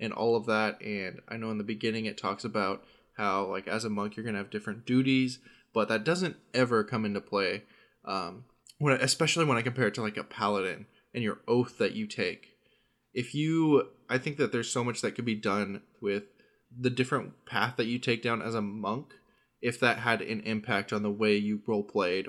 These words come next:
or the way that you interacted with the world. So you have all of these different traditions. If,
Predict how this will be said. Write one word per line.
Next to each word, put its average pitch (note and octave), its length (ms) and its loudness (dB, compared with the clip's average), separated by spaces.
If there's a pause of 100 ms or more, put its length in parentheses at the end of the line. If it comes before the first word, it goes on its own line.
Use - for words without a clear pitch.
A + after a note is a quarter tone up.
or F#2+ 440 -2 (340)
the A2+ 80 2
way G2+ 320 4
that G2+ 200 0
you G#2+ 160 -2
interacted G#2 640 -2
with G#2+ 140 -6
the A2+ 80 0
world. G2 560 -4 (420)
So G2+ 440 2
you A#2 140 -2
have A2+ 140 0
all G#2 180 4
of A2+ 100 2
these A2+ 180 -4
different G#2+ 320 -2
traditions. A#2+ 520 -2
If, - 340 -4